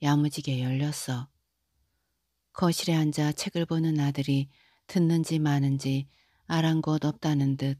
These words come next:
노인은 주섬주섬 말을 했다.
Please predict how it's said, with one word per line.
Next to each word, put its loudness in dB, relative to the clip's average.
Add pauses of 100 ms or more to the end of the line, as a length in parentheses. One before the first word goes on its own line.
노인은 0 (460)
주섬주섬 -2 (140)
말을 0
했다. -4